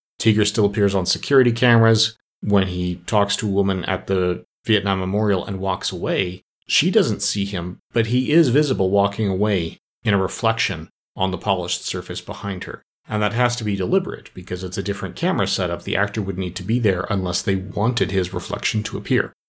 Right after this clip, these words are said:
So it is quite deliberately done that way, and I do appreciate that,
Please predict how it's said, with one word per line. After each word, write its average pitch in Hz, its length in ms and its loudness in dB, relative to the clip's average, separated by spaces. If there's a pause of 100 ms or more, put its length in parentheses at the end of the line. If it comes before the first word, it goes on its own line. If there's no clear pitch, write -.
(120)
So - 140 4
it 147 80 4
is 202 160 6
quite 180 240 2
deliberately 156 460 2
done 101 280 0
that 180 200 0
way, 214 280 0 (280)
and 101 120 4
I 98 100 4
do 127 180 2
appreciate 117 640 2
that, 104 380 2